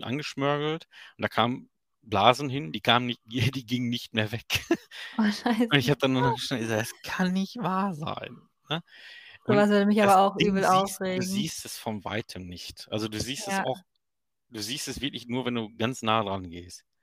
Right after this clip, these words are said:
Speaker 1: Ich weiß
Speaker 2: Mhm.
Speaker 1: es aber. Und somit ist das Ding für mich gegessen.
Speaker 2: Mhm.
Speaker 1: Und das ist wieder ein Fehlschlag. Punkt. Das ist, da gibt's, es gibt n-, normaler-, ich muss fairerweise sagen, ich bin, ich hasse normalerweise wie die Pest Schwarz und Weiß denken.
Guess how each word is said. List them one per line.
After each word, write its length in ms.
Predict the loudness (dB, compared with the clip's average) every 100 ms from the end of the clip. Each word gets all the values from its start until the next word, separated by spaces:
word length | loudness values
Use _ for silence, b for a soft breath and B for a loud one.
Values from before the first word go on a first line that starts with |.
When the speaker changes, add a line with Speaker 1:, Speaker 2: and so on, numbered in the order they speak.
| -10
Speaker 1:
Ich 180 | -4 -2
weiß 200 | -2 -2
Speaker 2:
Mhm. 100 | -8
Speaker 1:
es 100 | -12
aber. 340 | -12 -12 -18 _ _ -12
Und 100 | -8
somit 200 | -6 -6
ist 120 | -8 -10
das 100 | -10
Ding 140 | -12
für 120 | -10 -14
mich 160 | -14
gegessen. 580 | -18 -16 -16 -14 -16 -18 _ _ _ _ _ _ -6
Speaker 2:
Mhm. 380 | -4 -4 -6 -6
Speaker 1:
Und 80 | -8
das 100 | -6
ist 180 | -8
wieder 360 | -4 0 0 -2
ein 100 | -8
Fehlschlag. 760 | -6 -6 -4 -4 -2 -2 -6 _ -12
Punkt. 380 | -10 -10 -12 _ -10
Das 160 | -8
ist, 220 | -10 -14 _
da 200 | -2 -2
gibt's, 360 | -2 -10 -14 _ _ _ _ _ -16 -12
es 140 | -10
gibt 160 | -12 _ _ _ -20
n-, 320 | -18 -18 -20 B B B
normaler-, 460 | 4 6 6 2 -2
ich 100 | -4
muss 160 | -4 2
fairerweise 420 | 4 6 4 0
sagen, 200 | -2 -4
ich 180 | -12 -8
bin, 280 | -6 -8 -14 -8
ich 200 | -4 -4
hasse 180 | -4 -8
normalerweise 520 | -6 -4 -4 -6 -10
wie 60 | -14
die 80 |
Pest 300 | -12 -12 -10
Schwarz 300 | -4 -4 -4
und 140 | -8 -8
Weiß 240 | -8 -8
denken. 340 | -10 -12 -12